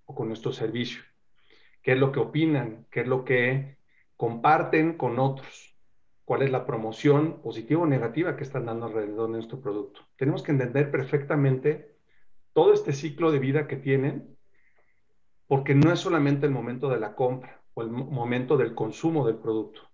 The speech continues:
Es todo lo que sucedió antes, durante y después, lo que va a definir hacia el futuro si la siguiente vez el consumidor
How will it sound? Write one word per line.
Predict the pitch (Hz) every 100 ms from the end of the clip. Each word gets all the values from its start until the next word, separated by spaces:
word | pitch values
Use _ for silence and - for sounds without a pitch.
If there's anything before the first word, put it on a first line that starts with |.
| _
Es | - 123 -
todo | 160 175
lo | 165 135
que |
sucedió | 127 123 - 117 127 127
antes, | 139 139 151 - 123
durante | 117 123 131 - - -
y |
después, | 120 - - 139 - - _ _ - -
lo | 131
que | 135
va | 123 151
a |
definir | 196 190 151 127 127 151 - - _ _ _ _ -
hacia | 131 -
el | 117
futuro | 127 131 151 165 202 - - _ _ _ -
si | - 135
la | -
siguiente | - 139 156 175 180
vez | 170 165
el | 156
consumidor | 139 131 135 123 135 131